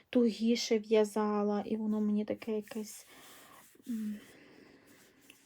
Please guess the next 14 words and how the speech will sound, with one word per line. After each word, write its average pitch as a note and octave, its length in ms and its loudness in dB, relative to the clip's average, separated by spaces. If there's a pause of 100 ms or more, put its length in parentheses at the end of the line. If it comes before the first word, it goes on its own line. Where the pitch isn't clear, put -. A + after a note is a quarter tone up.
(500)
не A3+ 140 2
знаю. G#3 320 -8 (4000)
Тому, B3+ 460 0 (1400)
чи - 160 2
я, E4+ 300 8
як D#4 320 4
я C4+ 100 8
вже B3+ 120 2
казала, C#4 400 0
чи C4 160 -8
я C#4 300 0
просто B3+ 360 -2
до A3 140 -4
себе A#3 440 -4